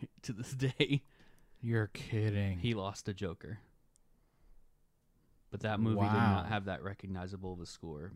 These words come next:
Speaker 1: And I could tell you an
Speaker 2: Well, it was
Speaker 1: example.
Speaker 2: all rehashed music.
Speaker 1: So I, you know that scene where it's a flashback to Leia and Luke lightsaber fighting?
Speaker 2: Yeah.
Speaker 1: I wanted to find that version of Leia's song 'cause it's,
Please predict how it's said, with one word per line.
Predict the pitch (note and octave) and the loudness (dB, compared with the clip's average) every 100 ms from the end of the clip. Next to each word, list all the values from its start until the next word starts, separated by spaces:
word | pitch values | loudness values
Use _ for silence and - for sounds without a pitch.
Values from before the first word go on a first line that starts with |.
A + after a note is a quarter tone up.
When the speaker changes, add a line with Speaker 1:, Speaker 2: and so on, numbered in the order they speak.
| - | -10
Speaker 1:
And | G2+ | -6
I | G2 | -6
could | - | -8
tell | - G2+ | -4 0
you | G2+ | 0
an | F#2 F#2 | 0 4
Speaker 2:
Well, | C3 | 8
it | A#2+ A#2 | 8 8
was | |
Speaker 1:
example. | G#2 | 8
Speaker 2:
all | B2+ G#2+ | 8 8
rehashed | G2 G#2+ G#2 G2+ F#2+ - A2+ A2 G2+ - | 6 4 4 2 -2 -4 -2 0 -2 -4
music. | G2 A2+ B2 F2 F2+ - - - | -2 0 0 -2 -6 -12 -20 -2
Speaker 1:
So | G#2 | 4
I, | A2 B2+ | 6 6
you | B2+ B2+ | 6 6
know | C#3 | 6
that | - | 4
scene | - A#2 A2+ A2+ | 4 4 6 6
where | G#2 G2+ | 6 6
it's | F2+ G#2 | 4 0
a | G#2 | -2
flashback | - G2 - G#2 G2+ - | 0 0 0 0 0 -2
to | G2+ | -2
Leia | F#2+ G2 | 0 2
and | G2 F2+ | 2 0
Luke | F#2+ G2+ - C3+ - - - | -2 -4 -10 -16 -18 -14 -8
lightsaber | G2+ - G2+ G2 | -6 -6 -8 -6
fighting? | G2+ G#2 G#2+ - A#2+ | -6 -4 -4 -6 -4
Speaker 2:
Yeah. | G#2+ F#2 _ - - - | -4 -4 _ -20 -20 -4
Speaker 1:
I | A2 | 2
wanted | A2 C3+ | 4 6
to | C3+ | 4
find | - A2 A2 G#2 | 2 2 4 4
that | G2 - - | 2 -2 -2
version | G#2+ G#2 G#2+ G#2+ | 2 2 2 0
of | F2+ G2+ A2+ - - | -2 -4 -10 -10 -2
Leia's | A2 G2+ G2 F2+ | 0 2 2 -2
song | - F#2 F#2+ G#2+ A#2 A#2+ - _ _ _ - | -8 -8 -6 -6 -8 -10 -20 _ _ _ -10
'cause | A#2+ A2 | -6 -4
it's, | G#2+ | -6